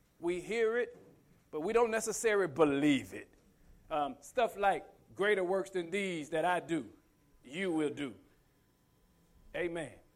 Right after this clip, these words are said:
Um, Jesus saying, "You gonna do greater works than me." Come on, be real. I heard it,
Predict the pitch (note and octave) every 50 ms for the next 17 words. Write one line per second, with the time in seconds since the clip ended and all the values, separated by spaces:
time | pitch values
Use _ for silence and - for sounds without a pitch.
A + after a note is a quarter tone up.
0 | _ _ - - C#3+ C3+ G#2 A#2 B2 F#3+ G#3 G3+ E3+ E3 D#3+ D3+ - F#3+ F#3+ E3+
1 | D#3 C3 A2 G#2 - - _ _ - C#3+ E3+ G3+ F#3 F#3+ E3+ E3 D#3+ F3+ F3 C3+
2 | D#3 F3+ F3+ F3 E3 E3 E3+ E3+ D#3+ - E3 D#3 D3+ D#3+ E3 C#3 E3 - - -
3 | _ _ _ _ _ _ _ _ _ _ _ _ _ _ _ - G#3+ A3+ C4 B3+
4 | A#3 G3+ A#3 A3+ A3 A3+ A#3 G#3+ D#3 A#2+ A2 - - - _ _ _ - - E3
5 | G#3 G3 F3 G#3+ C#4 D4+ D#4 B3+ E3+ B2+ -